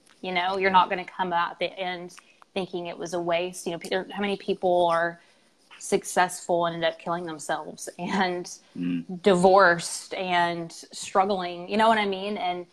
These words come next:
Speaker 2: Yeah.
Speaker 1: of course, there's a lot of factors that go into that. But,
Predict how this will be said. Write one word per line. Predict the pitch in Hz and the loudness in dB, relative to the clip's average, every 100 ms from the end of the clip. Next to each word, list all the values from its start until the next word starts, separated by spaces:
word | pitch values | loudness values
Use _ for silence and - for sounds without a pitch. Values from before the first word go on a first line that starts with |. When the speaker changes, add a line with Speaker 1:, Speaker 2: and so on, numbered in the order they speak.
| - | -20
Speaker 2:
Yeah. | 175 - _ - | -20 -20 _ -6
Speaker 1:
of | 202 | 0
course, | - 214 214 | 2 2 0
there's | 208 | -4
a | 185 | 2
lot | 180 | 2
of | 175 | 2
factors | - 175 185 - 180 170 | 0 0 0 -4 -6 -6
that | 165 | -6
go | 170 165 | -4 -6
into | 185 185 | -8 -8
that. | 165 156 151 | 0 0 0
But, | - - | -2 -6